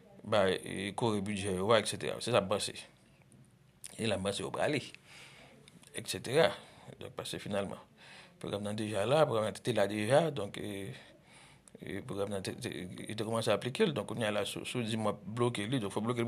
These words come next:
tout le monde, pas bloquer juste parce que. Pardon, juste parce qu'il y a Haïtien là-dedans. Donc, si il va se qu'on a remis Haïtien là laden ça veut dire que c'est raciste qu'il a fait.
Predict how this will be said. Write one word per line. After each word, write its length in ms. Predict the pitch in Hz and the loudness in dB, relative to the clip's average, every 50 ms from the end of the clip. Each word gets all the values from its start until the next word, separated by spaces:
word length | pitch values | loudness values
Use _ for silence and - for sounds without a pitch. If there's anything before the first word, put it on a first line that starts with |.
| 120 | 0
tout 100 | 117 131 - | -2 0 2
le 60 | - | 2
monde, 80 | 202 147 | 4 4
pas 160 | 139 135 117 | 6 6 6
bloquer 260 | 117 117 123 113 117 | 6 4 4 2 2
juste 140 | 113 117 113 | 2 4 6
parce 140 | 117 110 107 | 4 4 4
que. 100 | - 107 101 90 - - 113 - - - - - - - - - - - - - - - - - - - - - - - | 4 2 2 2 0 -2 -6 -8 -8 -12 -16 -20 -20 -20 -18 -18 -18 -20 -20 -20 -14 -10 -10 -10 -10 -14 -20 -20 2 8
Pardon, 220 | - 277 226 190 - | 10 10 10 8 6
juste 140 | - 113 117 | 0 0 4
parce 180 | - 131 127 - | 6 6 6 6
qu'il 120 | - 120 | 4 4
y 20 | |
a 60 | - - | 6 6
Haïtien 260 | 107 123 123 131 120 | 6 6 6 6 8
là-dedans. 300 | 135 135 160 196 151 - - - - - - - - - - - - | 8 10 10 8 6 4 2 -6 -14 -16 -16 -16 -16 -18 -16 -10 -6
Donc, 100 | - - | -2 -2
si 80 | - | 0
il 280 | 123 143 135 131 123 113 | 2 2 2 2 4 4
va 100 | 113 113 | 4 4
se 120 | - - | 4 4
qu'on 160 | 110 113 110 | 2 2 6
a 80 | 113 104 | 6 6
remis 500 | 104 104 95 95 104 107 107 107 110 104 | 6 6 4 4 4 4 4 4 4 6
Haïtien 280 | 107 104 104 104 110 98 | 6 4 4 4 2 2
là 100 | 101 101 | 2 2
laden 160 | 110 123 120 | 2 2 4
ça 120 | 117 98 | 4 4
veut 120 | 101 101 92 | 4 2 0
dire 140 | 85 85 | -2 -4
que 920 | - - - 90 82 98 107 101 101 101 92 98 - - - - 107 104 | -6 -8 -6 -6 -2 2 4 4 6 6 4 2 0 -4 -6 -4 -2 -2
c'est 180 | 101 - - - | -2 -4 -4 -2
raciste 320 | - 110 110 110 117 - | -2 0 0 0 -2 -2
qu'il 80 | - - | -2 0
a 40 | - | 0
fait. 160 | - - - | 0 -2 -2